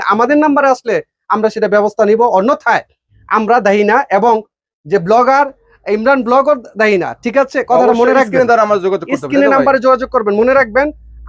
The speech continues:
Speaker 1: আমাদের মাল প্রোডাক্টগুলা যদি কেউ বিক্রি না করতে পারেন
Speaker 2: জি, জি।
Speaker 1: সেক্ষেত্রে মালগুলো চেঞ্জ করা হবে। কথা একটাই, মাল চেঞ্জ করে দেব এক বছর পর্যন্ত।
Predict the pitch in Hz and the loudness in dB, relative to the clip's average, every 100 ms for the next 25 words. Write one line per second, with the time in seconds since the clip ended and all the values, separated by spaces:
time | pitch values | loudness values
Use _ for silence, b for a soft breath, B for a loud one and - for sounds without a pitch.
0 | 202 233 233 254 240 220 233 233 247 240 | -2 -2 0 -2 0 2 2 2 0 0
1 | 240 208 262 208 160 214 240 262 254 247 | 0 0 0 0 0 -2 -2 -4 0 0
2 | 180 226 - 294 285 277 262 214 196 190 | 0 -8 -10 -6 -4 -2 -2 -2 -2 -2
3 | 120 _ 139 143 120 120 - - 262 262 | -4 _ -12 -10 -10 -14 -8 -4 0 -2
4 | - 208 123 _ _ - 208 247 233 254 | 0 -4 -4 _ _ -6 0 0 2 0
5 | 247 254 240 262 240 220 170 127 - 240 | 0 -2 -2 0 2 0 -2 -8 -6 -4
6 | 247 262 254 - 226 196 220 240 254 254 | 0 0 0 -2 -2 0 2 2 0 -2
7 | 247 - 262 254 214 262 262 269 - 226 | -2 -2 -4 -2 -2 2 2 0 -4 -4
8 | 214 330 330 302 277 247 254 | 0 0 0 -4 -4 -2 -2